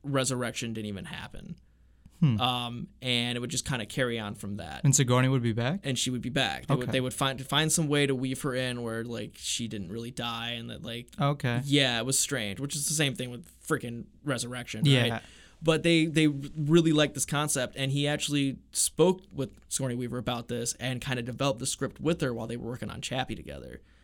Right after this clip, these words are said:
Speaker 1: Um, so she had, like, direct input about, too, like, what did you do as Ripley that you didn't get to do? Like, what are some things that you think where the character should have gone after that before they started kinda defiling the situation? And, uh,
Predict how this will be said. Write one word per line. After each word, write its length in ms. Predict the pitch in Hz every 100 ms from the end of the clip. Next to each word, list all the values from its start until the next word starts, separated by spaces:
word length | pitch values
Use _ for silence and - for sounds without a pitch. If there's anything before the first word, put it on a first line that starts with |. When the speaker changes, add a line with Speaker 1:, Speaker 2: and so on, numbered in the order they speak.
| _
Speaker 1:
Um, 160 | 123 120
so 100 | -
she 160 | - 190
had, 100 | 180
like, 140 | 131
direct 400 | 131 123 131 127 -
input 480 | 139 143 - 110 92
about, 260 | 120 107
too, 220 | - 123 120
like, 260 | 107 107 - - - -
what 420 | 131 135 139 165
did 120 | 175 156
you 80 |
do 240 | 156 151 139
as 140 | 127
Ripley 400 | 131 135 123 135
that 140 | 123 104
you 200 | 123 123 - 165 -
didn't 280 | 139 123 117
get 180 | 113
to 80 | -
do? 400 | 104 87 78 - - _ _ -
Like, 200 | 123 110
what 160 | 127 139
are 60 | 135
some 180 | 139
things 220 | 120 127 123
that 100 | 110
you 200 | 120 127
think 300 | - 123 123
where 100 | 120
the 80 |
character 400 | 120 - 123 120
should 220 | 113 - 117
have 180 | 117
gone 320 | - 117 117 117
after 320 | 117 - 110
that 320 | 110 117 123
before 360 | 123 - 120 117
they 100 | 117
started 320 | - 117 107
kinda 180 | 127 117
defiling 600 | 120 - 135 117 117 117
the 60 | -
situation? 760 | - - - - - - - - - - - -
And, 420 | 131 127 123 117
uh, 200 | 117 117